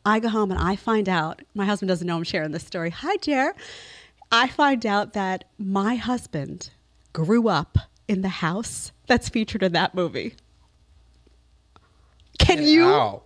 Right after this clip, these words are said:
Speaker 1: imagine? I nearly died. I, and he was just like, "Oh, I didn't know that. His aunt told me."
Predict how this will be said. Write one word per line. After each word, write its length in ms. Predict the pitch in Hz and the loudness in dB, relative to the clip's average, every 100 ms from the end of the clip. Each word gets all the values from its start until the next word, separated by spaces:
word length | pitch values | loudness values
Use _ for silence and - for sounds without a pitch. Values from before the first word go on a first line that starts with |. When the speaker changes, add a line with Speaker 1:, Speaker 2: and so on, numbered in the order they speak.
| 302 | 2
Speaker 1:
imagine? 520 | 262 247 208 247 311 453 587 - - - - | 4 6 6 4 4 4 2 -4 -14 -12 0
I 180 | 339 359 | 4 4
nearly 500 | 403 427 415 403 349 - | 4 4 4 2 2 0
died. 400 | 311 233 196 - _ - | 4 4 2 -2 _ 0
I, 100 | 254 | 2
and 140 | 262 302 | 4 4
he 160 | 349 | 6
was 120 | 440 - | 4 4
just 200 | 392 392 | 0 2
like, 160 | 370 - | 0 2
"Oh, 300 | 508 480 - | 2 2 4
I 120 | 208 | 2
didn't 160 | 214 156 | 2 -2
know 120 | 127 | -2
that. 340 | 127 165 - | 0 0 0
His 200 | 202 185 | -2 0
aunt 240 | - 190 - | 2 0 0
told 220 | 165 151 | -2 -2
me." 240 | 113 180 | -2 -4